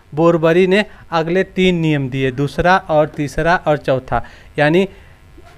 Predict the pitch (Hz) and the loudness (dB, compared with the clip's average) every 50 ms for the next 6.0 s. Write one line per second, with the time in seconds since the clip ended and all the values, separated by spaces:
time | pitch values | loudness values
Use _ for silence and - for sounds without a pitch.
0 | - - - 185 202 196 - - 185 180 175 175 170 170 160 - 190 208 240 226 | -8 0 2 2 2 2 -2 -6 -6 -4 -2 -2 -2 -4 -4 -2 0 0 0 0
1 | 233 - - - - - 139 127 139 151 165 170 180 190 208 190 - 175 165 165 | -4 -12 -20 -14 -12 -10 -6 0 2 2 4 4 4 2 0 0 0 0 0 2
2 | 165 175 185 220 220 - - - - 143 147 160 165 160 151 160 165 160 165 165 | 2 2 2 2 2 -2 -10 -16 -6 0 2 4 4 4 4 2 2 2 2 2
3 | 165 165 147 139 147 143 - - 175 185 196 185 185 175 156 - - 165 180 202 | 2 0 0 -2 -6 -6 -6 -2 0 2 2 2 0 -6 -8 -4 -2 0 2 2
4 | 214 - - - - - 160 160 156 - - 151 151 147 - 185 185 - - 170 | 0 -2 -8 -20 -8 -2 -2 -2 0 0 0 0 0 2 2 0 0 2 2 4
5 | 156 165 165 156 156 160 185 220 240 - - _ - _ - 131 135 147 147 139 | 4 4 2 0 0 0 -2 -2 -4 -6 -14 _ -20 _ -12 -2 0 0 0 0